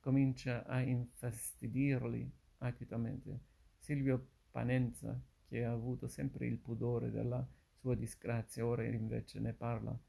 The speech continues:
e talvolta, dobbiamo dirlo, sguaiatamente.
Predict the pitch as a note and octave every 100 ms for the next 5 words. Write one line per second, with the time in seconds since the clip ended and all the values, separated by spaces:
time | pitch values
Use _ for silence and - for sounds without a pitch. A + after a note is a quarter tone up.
0 | _ - B2+ C3+ B2 B2+ B2 A2+ G#2+ C3
1 | - A2+ A2 A2 A2 G#2+ A2 - - -
2 | _ - - - C3+ A#2+ A#2+ B2 A#2+ A#2+
3 | A#2 A2+ A#2+ A2 - -